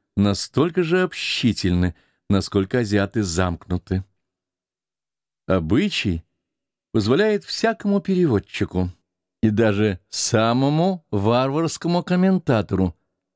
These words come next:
украшать начало своего перевода или толкования похвальным словом оригиналу,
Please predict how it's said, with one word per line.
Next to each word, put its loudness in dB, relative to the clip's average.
украшать 0
начало 0
своего 0
перевода 0
или -6
толкования -2
похвальным 2
словом 0
оригиналу, 2